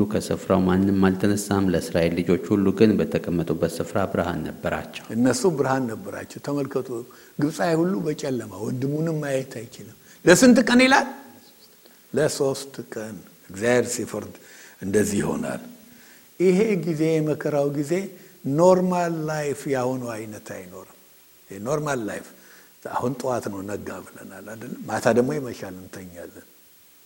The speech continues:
Speaker 2: ያን አይነት እንኳን ህይወት አይኖርም። ይቃወሳል፣ ጨለማ ይሆናል።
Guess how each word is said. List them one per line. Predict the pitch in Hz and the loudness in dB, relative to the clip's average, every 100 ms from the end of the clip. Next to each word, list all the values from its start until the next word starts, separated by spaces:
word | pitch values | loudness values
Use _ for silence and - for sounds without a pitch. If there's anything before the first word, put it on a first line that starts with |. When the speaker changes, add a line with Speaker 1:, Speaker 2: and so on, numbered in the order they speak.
| - - - _ _ _ - _ _ | -20 -20 -20 _ _ _ -20 _ _
Speaker 2:
ያን | 113 139 151 147 | -2 -2 -2 -2
አይነት | 143 135 135 | -2 -4 -6
እንኳን | 123 117 113 | -8 -8 -12
ህይወት | 98 98 98 | -12 -14 -16
አይኖርም። | 92 92 92 92 98 _ _ _ - | -18 -18 -20 -20 -20 _ _ _ -12
ይቃወሳል፣ | 104 113 - - 113 101 92 - - - - _ _ _ _ _ _ _ _ - | -10 -10 -12 -10 -8 -10 -12 -12 -14 -14 -18 _ _ _ _ _ _ _ _ -16
ጨለማ | - 151 143 135 120 110 | -2 2 2 0 -2 -6
ይሆናል። | 101 - 87 - | -8 -10 -12 -16